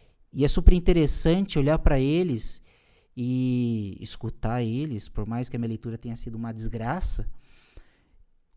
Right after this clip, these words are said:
escutar eles e perceber que existe similaridade entre eles. E cada um foi feito com uma, um grupo de pessoas diferentes, com intenções diferentes, porém meio que alinhados com um grande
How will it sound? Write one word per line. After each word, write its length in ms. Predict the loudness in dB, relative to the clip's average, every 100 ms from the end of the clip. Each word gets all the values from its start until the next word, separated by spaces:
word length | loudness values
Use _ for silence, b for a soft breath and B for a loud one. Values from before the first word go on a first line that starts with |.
| _ -18
escutar 520 | -6 -6 -6 -2 0 2
eles 280 | 0 -2
e 60 | -4
perceber 460 | -4 2 2 2 -4
que 120 | -6
existe 280 | -6 -6 -6
similaridade 600 | -6 -4 -6 -4 -4 -4
entre 240 | -2 -2
eles. 460 | -2 -6 -10 -16 -20 -20 -20 _ _ _ _ _ _ _ _ -14
E 340 | -8 -6 -6 -8
cada 340 | -8 -6 -4
um 220 | -4 -4
foi 180 | -6 -8
feito 560 | -8 -6 -6 -6 -8 -8
com 80 | -10
uma, 160 | -8 -8
um 380 | -12 -18 -20 -12
grupo 220 | -8 -8
de 80 | -8
pessoas 300 | -8 -8 -10
diferentes, 680 | -10 -12 -10 -10 -12 -18 -20 b b b b b _
com 540 | -12 -10 -8 -10 -12 -12
intenções 460 | -10 -10 -8 -8
diferentes, 800 | -8 -10 -8 -6 -8 -10 -16 -18 _ _ _
porém 640 | -10 -6 -6 -6 -6 -10 b b b b b b b -6
meio 240 | -4 -4
que 200 | 0 0
alinhados 640 | 0 -2 -2 -4 -4 -8 -8
com 140 | -6
um 240 | -4 -4
grande 680 | -4 -4 -2 -4 -2 -2 -2